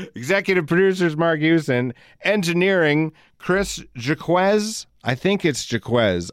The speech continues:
I call him Jaquiz. And he is certainly the smartest man at Home Slice when it comes to technical abilities. I'm Murdoch. I wrote this. Uh, photo and videography by Russ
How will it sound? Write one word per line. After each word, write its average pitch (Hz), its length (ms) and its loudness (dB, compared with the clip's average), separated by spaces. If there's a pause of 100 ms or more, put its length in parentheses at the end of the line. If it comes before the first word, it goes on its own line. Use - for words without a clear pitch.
I 151 140 -2
call 180 320 0
him 131 140 -2
Jaquiz. 101 760 -4 (720)
And 110 220 2
he 127 140 2
is 120 240 0
certainly 110 400 0
the 98 120 -4
smartest 104 460 -2
man 98 240 -4
at 85 80 -8
Home 101 200 -2
Slice 85 420 -8
when 80 100 -8
it 76 100 -14
comes 92 280 -6
to - 80 -16
technical 87 520 -10
abilities. 87 640 -10 (680)
I'm 165 160 0
Murdoch. 175 400 2
I 160 100 2
wrote 160 300 2
this. 127 420 0
Uh, 123 320 2
photo 147 360 0
and 131 100 0
videography 131 800 0
by 107 220 2
Russ 120 580 -2